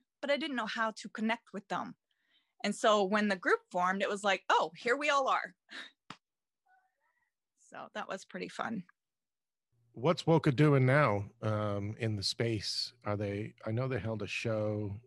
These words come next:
Speaker 2: a while ago, but what sort of events are coming up?
Speaker 1: Uh, Stella Bell always has <laughs> exhibitions coming up. Um, Angie, you know,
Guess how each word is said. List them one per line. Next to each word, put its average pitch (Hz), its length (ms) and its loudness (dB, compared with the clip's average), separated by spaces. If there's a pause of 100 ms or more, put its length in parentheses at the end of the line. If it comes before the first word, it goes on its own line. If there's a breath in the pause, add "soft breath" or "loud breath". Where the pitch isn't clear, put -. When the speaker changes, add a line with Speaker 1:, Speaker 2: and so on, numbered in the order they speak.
(120)
Speaker 2:
a 107 60 -6
while 101 320 -6
ago, 104 380 -6
but 98 160 -8
what 110 280 -6
sort 117 220 -4
of 107 80 -6
events 104 340 -6
are 104 40 -16
coming 113 280 -6
up? 110 120 -10 (1300 loud breath)
Speaker 1:
Uh, 262 440 6 (300)
Stella 403 420 2
Bell 302 280 4
always 202 360 -4
has 175 420 -4
<laughs> - 40 -10
exhibitions 190 800 -4
coming 208 420 -2
up. 170 280 2 (100)
Um, 185 200 -4 (100)
Angie, 262 500 -2
you 269 140 -6
know, 247 180 0